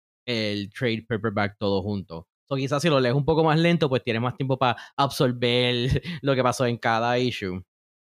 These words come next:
Pero yo te entiendo cien por ciento porque una cosa que a mí me pasó es cuando pasa todo el revolú de, de Doctor Doom, que en verdad me, me, me encanta todo, ¿sabes? Cómo es que se revela que él es el que asesinó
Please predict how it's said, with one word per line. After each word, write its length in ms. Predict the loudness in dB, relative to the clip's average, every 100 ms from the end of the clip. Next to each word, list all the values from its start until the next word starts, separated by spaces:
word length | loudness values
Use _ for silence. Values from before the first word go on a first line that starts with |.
| _ _ -20 _
Pero 480 | 2 4 6 2 2
yo 100 | 2
te 60 | 4
entiendo 280 | 4 2
cien 140 | 2 2
por 100 | 4
ciento 180 | 4 4
porque 200 | 4 2
una 200 | 2 2
cosa 180 | 2 2
que 60 | 4
a 20 |
mí 60 | 4
me 100 | 4
pasó 400 | 2 2 0 2
es 380 | 2 2 0 -8 _ -2
cuando 640 | 2 4 4 4 4 4 2
pasa 240 | 2 2
todo 140 | 2
el 60 | 2
revolú 360 | 4 4 4 4
de, 720 | 4 4 4 4 4 2 -2
de 320 | -2 2 2 2
Doctor 360 | 0 2 0
Doom, 280 | 2 0 0
que 60 | 0
en 60 |
verdad 200 | 2 2
me, 160 | 2 0
me, 160 | -2 -2
me 120 | -2
encanta 440 | 0 2 2 2
todo, 300 | 2 2 2
¿sabes? 340 | 2 2 2 -4 _ _
Cómo 280 | 0 2 2
es 120 | 2
que 260 | 2 0 0
se 140 | 0
revela 340 | 2 4 2
que 60 | 2
él 60 | -2
es 60 |
el 80 | 0
que 60 | -2
asesinó 640 | -4 -4 0 2 2